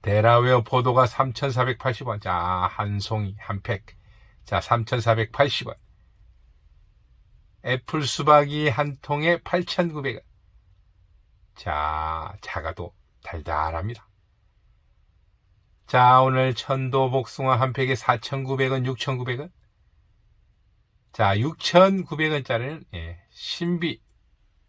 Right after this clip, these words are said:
자, 천도 복숭아 품종이 신비입니다. 자, 요거 완전 맛있죠? 예. 자, 신비 천도 복숭아. 자, 육천구백 원.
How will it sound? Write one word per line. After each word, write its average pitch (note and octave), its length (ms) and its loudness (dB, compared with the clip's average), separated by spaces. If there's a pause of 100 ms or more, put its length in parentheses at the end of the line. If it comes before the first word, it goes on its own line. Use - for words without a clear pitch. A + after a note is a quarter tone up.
(1160)
자, C#2+ 720 -10
천도 F#2 360 -8
복숭아 F#2 680 -4 (140)
품종이 B2 500 -4
신비입니다. D#3+ 580 -4 (1160)
자, C#2+ 480 -10
요거 D#2 320 -12
완전 F2 760 -2
맛있죠? C3+ 480 0 (140)
예. E2+ 180 -14 (1600)
자, F#2 380 0
신비 C3 960 -2 (360)
천도 A2+ 360 -4
복숭아. A2 760 2 (1400)
자, E2+ 200 -6
육천구백 A2+ 600 -2
원. - 80 -16